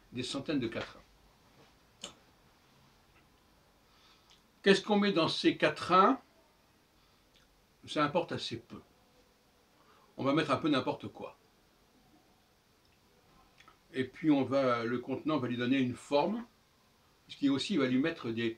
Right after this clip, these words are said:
va le mettre en quatrains. Alors, il y a déjà la forme globale, puis les quatrains pour chaque ensemble, et le contenu, ben, il va être structuré par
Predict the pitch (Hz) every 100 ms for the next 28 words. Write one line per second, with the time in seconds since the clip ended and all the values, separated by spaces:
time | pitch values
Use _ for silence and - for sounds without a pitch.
0 | _ _ 127 135 143 120 - 156 - 117
1 | - _ _ _ _ _ _ _ - -
2 | - _ _ _ _ _ _ _ _ _
3 | _ _ _ _ _ _ _ - 113 135
4 | 147 131 131 110 - - 185 170 139 123
5 | 135 214 254 - - - 247 247 202 -
6 | 139 - 156 143 - - - - - -
7 | - - - - - 175 240 226 - -
8 | - - - 156 170 185 - - - -
9 | _ _ - 151 151 139 113 120 143 165
10 | 127 117 113 131 135 127 101 - - -
11 | - 113 - - - 113 143 147 127 -